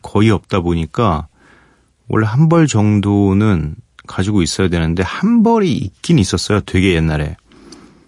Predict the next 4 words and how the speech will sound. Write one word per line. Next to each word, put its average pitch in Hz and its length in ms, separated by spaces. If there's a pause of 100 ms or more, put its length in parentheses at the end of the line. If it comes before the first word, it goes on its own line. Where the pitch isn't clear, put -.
(140)
근데 123 500 (1120)
그때는 160 800
좀 87 420 (760)
이 85 680